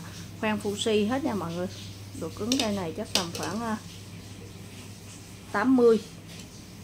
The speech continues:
Nó là dạng cắm gốc ha. Hai khúc cắm gốc như thế này. Cứng tầm tám mươi, dài một mét rưỡi và đọt hai ly tư, nặng hai trăm sáu mươi gram.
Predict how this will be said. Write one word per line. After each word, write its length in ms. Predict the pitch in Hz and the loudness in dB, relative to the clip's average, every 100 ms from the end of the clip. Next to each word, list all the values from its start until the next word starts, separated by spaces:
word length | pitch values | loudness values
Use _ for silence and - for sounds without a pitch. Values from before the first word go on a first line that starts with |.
| - - - - - - - - - - - | -14 -14 -14 -14 -14 -14 -12 -12 -12 -12 -8
Nó 160 | 208 247 | -4 -2
là 140 | 214 | 0
dạng 220 | 156 147 170 | 0 -2 -4
cắm 200 | 226 247 | -2 0
gốc 220 | 254 254 | 0 0
ha. 160 | 269 208 - - - - - - - | -2 -4 -6 -12 -12 -12 -14 -14 -14
Hai 200 | - 208 | -4 -2
khúc 220 | 202 277 277 - | 0 0 0 -2
cắm 180 | 220 240 | -4 -2
gốc 260 | 240 262 | -2 -2
như 120 | 202 | -4
thế 120 | 196 214 | -2 0
này. 140 | 196 - - - - - - - - - | 0 -2 -12 -12 -12 -12 -12 -12 -14 -4
Cứng 200 | 240 277 | 2 4
tầm 200 | 262 190 | 6 4
tám 260 | 196 220 269 | 4 6 8
mươi, 220 | 240 220 - - - | 10 8 6 -10 2
dài 180 | 202 185 | 4 6
một 220 | 180 208 | 4 2
mét 140 | 262 - | 0 4
rưỡi 280 | 196 175 226 320 - 190 | 4 4 2 0 -8 -2
và 520 | 202 190 175 175 175 - - - - - - - - - - - - | 2 2 2 0 -2 -8 -14 -10 -8 -8 -10 -10 -10 -10 -10 -10 -2
đọt 200 | 233 208 - | 6 8 10
hai 180 | 262 254 | 10 10
ly 120 | 262 | 8
tư, 260 | 262 254 | 8 8
nặng 240 | 240 170 196 | 8 6 4
hai 220 | 262 233 | 2 2
trăm 180 | 226 226 | 2 0
sáu 200 | - 240 | 2 4
mươi 180 | 277 226 | 4 6
gram. 220 | 226 | 4